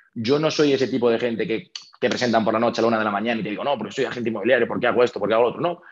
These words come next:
nosotros nos conocíamos, se hacía esa, esa relación, no soy,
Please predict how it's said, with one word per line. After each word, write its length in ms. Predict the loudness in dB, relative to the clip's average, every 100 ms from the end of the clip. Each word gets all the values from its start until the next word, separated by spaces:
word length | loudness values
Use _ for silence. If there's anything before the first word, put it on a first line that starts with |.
| -6
nosotros 380 | 0 2 4 4
nos 140 | 2
conocíamos, 640 | 0 -2 2 2 2 -2 -10 _ -20 -20 _ _
se 220 | -6 -4
hacía 260 | -2 0 0
esa, 260 | 0 -4
esa 280 | -4 -6 -4
relación, 560 | -4 -4 0 -2 -2 -6
no 200 | -6 -2
soy, 280 | -2 -2